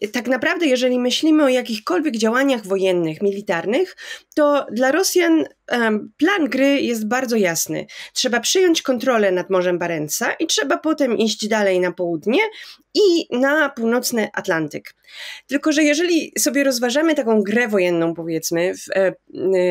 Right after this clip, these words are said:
w, w, w, w kontekście tego, z czym mamy do czynienia teraz, to jakiekolwiek ruszenie na południe albo dalej na Atlantyk, to jest wejście w tryb kolizyjny już nie tylko z jednym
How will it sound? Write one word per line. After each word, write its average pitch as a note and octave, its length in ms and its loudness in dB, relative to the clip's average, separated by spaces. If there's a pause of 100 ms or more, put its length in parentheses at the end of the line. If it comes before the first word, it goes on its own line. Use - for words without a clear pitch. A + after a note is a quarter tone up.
w, F3 40 -8
w, F3+ 480 -14
w, - 260 -6
w - 40 -20
kontekście C4+ 460 -2
tego, A#3+ 440 0
z - 160 -4
czym A3+ 140 -2
mamy B3 220 0
do A3+ 100 -2
czynienia A3 360 2
teraz, F3+ 480 -4
to B3 100 -6
jakiekolwiek C4+ 1500 -2 (200)
ruszenie A3+ 560 0
na E3+ 140 0
południe G3 680 -2
albo F3+ 240 -4
dalej G3 300 0
na E3+ 100 0
Atlantyk, D#3+ 600 -6 (560)
to C4 80 2
jest A#3+ 340 0
wejście C4 400 0
w A3+ 100 -18
tryb A3 340 -4
kolizyjny G3+ 720 0
już B3+ 260 0
nie E4 180 4
tylko C#4+ 260 0
z - 80 -6
jednym F#3+ 600 0